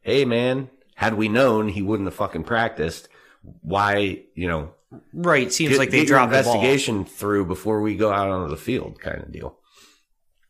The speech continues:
Speaker 1: So, yeah, I don't know. I just ordered a Cole Beasley jersey.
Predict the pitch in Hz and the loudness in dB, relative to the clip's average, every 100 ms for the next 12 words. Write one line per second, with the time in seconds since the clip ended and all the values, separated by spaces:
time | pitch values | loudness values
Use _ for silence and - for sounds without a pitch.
0 | _ _ _ - 117 110 107 101 - - | _ _ _ -6 4 6 6 4 -2 -14
1 | _ - 87 101 82 90 87 78 82 - | _ -6 0 2 2 0 0 -2 -4 -6
2 | 101 95 95 90 80 76 85 80 80 78 | -4 -2 0 0 -4 -4 -4 -4 -4 -6
3 | 73 76 78 73 73 _ | -6 -6 -6 -6 -10 _